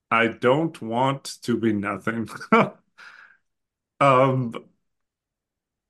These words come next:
I've often felt in my life that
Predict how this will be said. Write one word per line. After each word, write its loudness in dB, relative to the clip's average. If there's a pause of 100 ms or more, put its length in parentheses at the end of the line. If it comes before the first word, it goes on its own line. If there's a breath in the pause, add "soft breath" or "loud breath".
(420)
I've 0
often 2
felt -2 (1500)
in -2
my 2
life -2
that -4